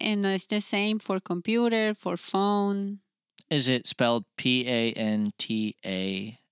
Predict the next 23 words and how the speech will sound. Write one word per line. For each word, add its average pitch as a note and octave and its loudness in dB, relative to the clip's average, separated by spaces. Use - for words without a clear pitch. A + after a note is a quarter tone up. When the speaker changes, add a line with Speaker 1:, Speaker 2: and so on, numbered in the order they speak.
Speaker 2:
L F#2 -6
L F#2+ -6
A? C3 -6
Speaker 1:
Yes. - -10
Speaker 2:
Pantalla? C3 -4
Pantalla? G2 -2
Speaker 1:
Yes. - -14
Speaker 2:
Pantalla? A#2 -4
Speaker 1:
Yes. A#2 0
Speaker 2:
Pantalla D#3 0
is B2 -4
like G2+ -6
the - -6
Argentinian F2+ -8
version, - -14
right? - -10
Pantalla? D3+ -8
Or - -18
ta-, - -16
pantalla? G2 -8
Speaker 1:
Pantalla G3 0
would F#3 -2
be F#3 2